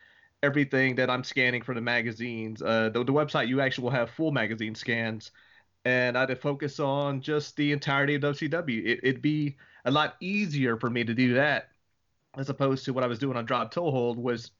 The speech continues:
w-, w-, were to focus on old wrestling and current stuff. You know, if I focus on W C W, well, it's great.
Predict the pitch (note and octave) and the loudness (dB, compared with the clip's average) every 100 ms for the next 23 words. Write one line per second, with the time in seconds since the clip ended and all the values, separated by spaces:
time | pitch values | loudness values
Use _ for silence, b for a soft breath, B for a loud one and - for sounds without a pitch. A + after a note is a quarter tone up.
0 | _ C3 - - C#3+ C#3 D3 C3+ C3 C#3+ | _ -14 -10 -8 -6 0 2 2 2 2
1 | C3+ B2+ C#3+ C3 B2+ B2 B2 b b b | 2 0 2 2 2 0 -4 b b b
2 | b D3 D#3 C#3+ D3 C#3+ D3 C#3 C3+ B2 | b 6 6 6 2 2 -2 -2 -2 -4
3 | A#2 C#3+ D#3+ C3 - - G#2+ A2 A2+ _ | -4 -2 0 0 -4 -4 0 0 -2 _
4 | _ _ _ - B2 A#2 C3 B2 C#3 C#3 | _ _ _ -4 0 2 0 0 0 0
5 | C#3 B2+ C#3 - C3 F#3 D3+ B2 A#2+ A#2+ | -2 -2 -2 -4 0 2 2 0 2 0
6 | A#2+ B2 _ _ _ _ _ _ _ _ | 0 -6 _ _ _ _ _ _ _ _
7 | _ _ D3+ D3 - F3+ F#3+ | _ _ 0 0 -4 0 0